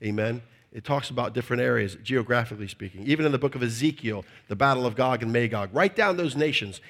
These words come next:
and look what's happening in the earth today. The stage is being set for the Antichrist, everybody. When you had people in leadership for forty, thirty years, and now they're deposed,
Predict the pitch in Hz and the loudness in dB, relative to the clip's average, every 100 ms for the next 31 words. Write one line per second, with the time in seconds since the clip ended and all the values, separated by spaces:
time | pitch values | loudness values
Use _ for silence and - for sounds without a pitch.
0 | - 135 190 - 175 190 190 180 156 147 | -2 2 2 2 2 4 4 2 -2 0
1 | 165 147 104 - - 131 - - 214 269 | -2 -2 -6 -8 -6 -2 0 6 6 6
2 | 226 190 143 175 156 - 208 226 - 156 | 2 0 6 6 6 6 6 6 2 -2
3 | 139 160 170 127 - 107 - 104 95 90 | 2 2 2 -2 -2 -2 -2 -6 -6 -6
4 | 92 101 110 _ _ _ _ _ _ _ | -6 -6 -12 _ _ _ _ _ _ _
5 | _ _ _ _ _ - 147 240 247 175 | _ _ _ _ _ -2 2 6 6 4
6 | 240 214 196 190 214 202 214 - 143 202 | 2 6 6 6 4 4 4 2 0 6
7 | 226 226 - 214 220 196 196 233 240 - | 6 6 6 6 6 2 2 2 0 -4
8 | - - 160 196 214 220 170 170 190 240 | -8 2 4 6 6 6 6 4 8 8
9 | 330 302 | 8 4